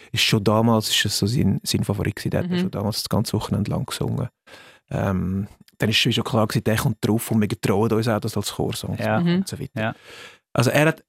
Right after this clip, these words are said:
Speaker 1: und er hat auch interessanterweise bei, bei drei Songs hat er, äh, auch noch textlich mitgeschafft. Also ich meine, man weiss, dass er das gut kann, aber es ist,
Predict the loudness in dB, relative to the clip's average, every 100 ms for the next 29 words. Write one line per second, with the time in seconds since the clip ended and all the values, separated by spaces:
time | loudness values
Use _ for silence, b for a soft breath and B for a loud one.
0 | -2 2 4 4 4 2 0 -2 0 0
1 | 0 -2 -2 -2 -2 -6 -4 0 2 4
2 | 4 4 4 4 0 0 0 2 2 2
3 | 0 0 -2 -4 -4 -4 -4 -6 -2 0
4 | 0 0 0 2 0 -6 -14 -10 -10 -12
5 | -10 -4 -2 2 0 0 0 -2 -2 -4
6 | -2 0 0 0 -2 -2 0 0